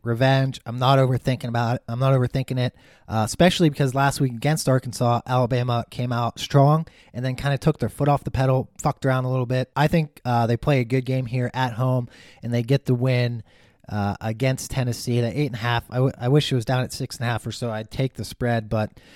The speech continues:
uh, maybe do an alt spread if you like that, Alabama. I'm just doing the money line,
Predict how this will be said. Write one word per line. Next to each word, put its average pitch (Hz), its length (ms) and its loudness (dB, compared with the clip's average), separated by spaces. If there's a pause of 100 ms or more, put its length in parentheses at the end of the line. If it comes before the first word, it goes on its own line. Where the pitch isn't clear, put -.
(200)
uh, 101 260 -2
maybe 139 240 2
do 139 160 4
an 127 80 0
alt 123 220 -2
spread 120 320 -2
if 113 140 -8
you 117 80 0
like 110 200 -2
that, 110 240 -2
Alabama. 110 560 0
I'm 120 140 -2
just 117 220 -6
doing 120 200 0
the 110 80 -4
money 123 220 -2
line, 120 340 -2